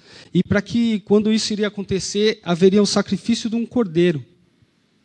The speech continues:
Um cordeiro mesmo. Eles iam se juntar e um cordeiro primogênito, é, seria preparado como alimento,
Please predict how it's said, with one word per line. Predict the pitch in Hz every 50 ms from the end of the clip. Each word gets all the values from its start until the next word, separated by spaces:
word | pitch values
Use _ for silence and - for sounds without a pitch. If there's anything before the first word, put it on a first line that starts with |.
| _ _ _ _ _ _ _ _ _ _ _ _ _ _ _ _ _ _ _ _ _ _ _ _ _ _ _ _ _ _ _ _ _ _ _ _ _ _ _ _ _ -
Um | 165
cordeiro | 202 - 269 254 214 262 277 262 226 208
mesmo. | 202 220 233 190 151 131 131 131
Eles | 143 156 160 165
iam | 196 190
se | - - 202
juntar | 180 208 214 196 - - 196 214 233 233 226 226 220
e | 214 208 208
um | 214 226 208
cordeiro | - 226 233 214 202 170 165 190 202 214 226 240 247 247 240
primogênito, | - - - 202 208 208 202 190 170 147 175 185 190 208 220 233 226 226 - 247 240 240 _ _ _ _ _ _ _ _ _ _ _ _ _ _ _ _
é, | 190 160 156 151 151 156 151 147 147 147 143 143 143 139 135 135 131 127 123 120 165 - _ _ _ _ _ _
seria | - - - 196 190 180 202 220 220 208 190 - - _ _ _ _ _ _ _ _ _ _ _ _ _ _ _ _ _ _ _ _ _ _ _ _ _ -
preparado | 185 214 208 - 202 185 175 170 175 185 202 220 208 220
como | - - 190 185 180
alimento, | 180 180 170 165 170 170 190 220 233 - - 254 233